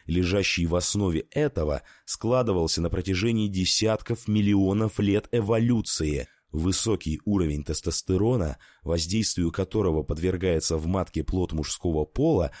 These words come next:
по всей видимости, ответственен за это половое различие в игровом поведении. Девочки,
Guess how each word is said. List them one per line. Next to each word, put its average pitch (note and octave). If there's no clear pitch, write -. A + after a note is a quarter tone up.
по A#2
всей A2
видимости, D#2
ответственен F#2+
за D#2
это D#2
половое E2
различие D#2+
в D#2
игровом D#2+
поведении. D2+
Девочки, G2+